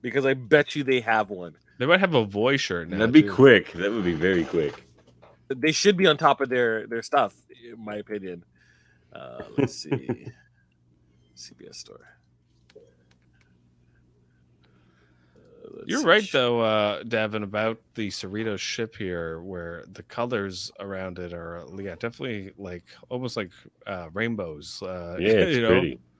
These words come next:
Speaker 2: Yeah, it's definitely pretty.
Speaker 3: I like the
Speaker 2: Definitely.
Speaker 3: ship. It's a good
Speaker 2: Yeah,
Speaker 3: ship.
Speaker 2: definitely cool. I also like that the,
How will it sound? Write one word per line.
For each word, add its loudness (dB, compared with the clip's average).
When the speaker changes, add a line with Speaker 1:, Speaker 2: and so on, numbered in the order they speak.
Speaker 2:
Yeah, -2
it's -6
definitely -6
pretty. -16
Speaker 3:
I 2
like 4
the -6
Speaker 2:
Definitely. -6
Speaker 3:
ship. -4
It's -20
a -20
good -10
Speaker 2:
Yeah, -2
Speaker 3:
ship. -4
Speaker 2:
definitely -6
cool. -6
I 2
also -2
like -6
that -4
the, -2